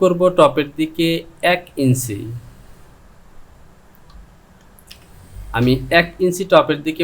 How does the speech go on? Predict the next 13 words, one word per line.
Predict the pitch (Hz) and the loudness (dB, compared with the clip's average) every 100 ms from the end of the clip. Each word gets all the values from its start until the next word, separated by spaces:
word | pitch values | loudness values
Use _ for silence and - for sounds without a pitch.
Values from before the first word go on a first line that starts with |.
| 151 | 2
মুভ | 123 120 | 2 0
করলাম। | 110 101 104 - 165 - - - - - - - - - - _ - _ - - - - - - | -2 -2 -6 -10 -16 -20 -20 -20 -20 -20 -20 -20 -20 -20 -20 _ -20 _ -20 -20 -20 -20 -20 -8
এবার | 127 117 131 | 0 4 6
আমি | 131 131 | 6 6
বটমের | 151 151 170 175 180 170 | 4 6 4 4 4 2
অংশ | 170 180 170 | 0 -4 -4
সিলেকশন | 143 143 - 160 160 | -4 -4 -2 -2 0
করব | 165 165 170 175 180 - - - | -2 0 -2 -2 -8 -20 -20 -8
এবং | 120 123 131 127 | -4 0 2 2
বটমের | 147 143 165 165 160 | 0 2 2 2 0
দিকে | 165 175 175 | -4 -2 0
মুভ | 170 165 - | 0 -4 -4
করব | 170 | -4